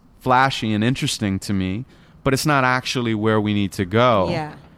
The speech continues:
Speaker 1: Even if I don't know ultimately what the last thing that I wanna say in the poem is, I have a feeling we should move this way,
Speaker 2: Mm-hmm.
Speaker 1: you know? So I'll try to, like, stick with that to the best of my ability.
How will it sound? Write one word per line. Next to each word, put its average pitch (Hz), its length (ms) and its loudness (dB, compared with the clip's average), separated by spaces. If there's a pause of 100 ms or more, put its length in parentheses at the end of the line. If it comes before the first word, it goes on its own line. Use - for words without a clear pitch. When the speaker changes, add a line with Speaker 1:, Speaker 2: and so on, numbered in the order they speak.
(200)
Speaker 1:
Even 196 240 4
if 175 140 0
I 151 120 4
don't 139 360 0
know 131 240 2
ultimately 123 600 0
what 113 220 -2
the 107 80 -2
last 110 460 0
thing 113 160 0
that 101 80 0
I 101 80 4
wanna 98 220 0
say 113 280 -2
in 101 120 -2
the 92 60 -6
poem 135 440 2
is, 101 320 -2 (420)
I 120 60 -6
have 123 180 0
a 101 60 0
feeling 131 720 -2 (180)
we 110 160 0
should 104 260 -8
move 101 480 -8 (420)
this - 240 -4
way, 87 200 -2
Speaker 2:
Mm-hmm. 175 240 -6 (120)
Speaker 1:
you - 80 -2
know? 95 140 -2
So 101 160 -6
I'll 104 160 2
try 107 260 2
to, 104 100 0
like, 92 400 -2 (720)
stick - 320 -4
with 95 120 -4
that 92 280 0
to 90 80 -12
the 87 80 -6
best 85 240 -8
of 87 60 -4
my 78 120 -6
ability. - 340 -12